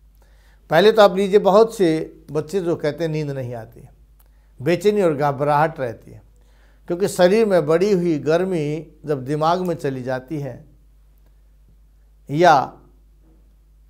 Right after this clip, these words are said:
आयुर्वेद के सिद्धांत से अगर हम लेते हैं तो आयुर्वेद कहता है रज और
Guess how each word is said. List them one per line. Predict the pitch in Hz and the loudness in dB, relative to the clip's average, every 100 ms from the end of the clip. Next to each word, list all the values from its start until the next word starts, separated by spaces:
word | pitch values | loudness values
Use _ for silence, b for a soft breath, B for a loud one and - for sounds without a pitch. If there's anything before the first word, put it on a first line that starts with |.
| _ | _
आयुर्वेद | 127 156 180 220 | -2 0 0 -2
के | 220 160 | -2 -2
सिद्धांत | 156 147 147 196 185 | -2 -4 -2 -2 -2
से | 180 | -2
अगर | 156 147 | -2 -4
हम | 139 | -4
लेते | 135 135 175 | -6 -6 -6
हैं | 165 165 | -8 -8
तो | 139 | -6
आयुर्वेद | 127 120 123 117 | -6 -8 -12 -10
कहता | 139 143 | -8 -6
है | 131 | -2
रज | 160 160 | -2 -4
और | 175 - 139 135 | -8 -10 -10 -8